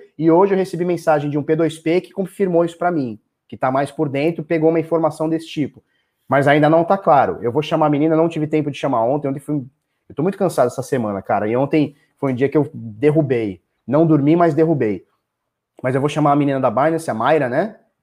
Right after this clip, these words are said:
Maíra, Mayra. E vou, vou trocar uma ideia com ela, e se ela tiver informação, vou trazer ela aqui pra, pra conversar com a gente, tá? Sobre a, a, a, a O K X, é isso, cara. Deixou dinheiro na corretora, você tá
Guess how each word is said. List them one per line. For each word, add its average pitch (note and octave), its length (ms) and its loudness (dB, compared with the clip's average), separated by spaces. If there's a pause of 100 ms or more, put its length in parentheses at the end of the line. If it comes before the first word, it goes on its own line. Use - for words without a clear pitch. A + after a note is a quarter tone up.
(180)
Maíra, G#2 480 -4
Mayra. F#2+ 400 -4 (400)
E A2 60 -10
vou, B2 400 2
vou A#2+ 120 -4
trocar C3+ 220 -2
uma C#3 140 2
ideia B2+ 200 2
com C#3 220 -2
ela, C#3+ 260 6
e F#3 60 0
se - 100 -2
ela D#3 120 4
tiver D3+ 160 -4
informação, D3+ 500 -2
vou E3 80 -2
trazer E3 280 0
ela D3+ 120 2
aqui D3 140 -8
pra, D#3 160 -2
pra D#3 200 -6
conversar D#3+ 380 -4
com F#3 80 -6
a E3+ 60 -2
gente, G#2 400 -12 (340)
tá? C3 340 0 (880)
Sobre A3 300 6
a, G#3 60 6
a, D3 960 2
a, - 120 -14
a D#3+ 80 0
O E3 60 2
K F#3 220 0
X, - 500 -2
é A3+ 100 4
isso, F#3 320 0
cara. B2+ 280 -2
Deixou C#3+ 320 -2
dinheiro G3 360 -6
na F3+ 120 -4
corretora, F3+ 500 -2
você D#3+ 300 -6
tá F3+ 420 -2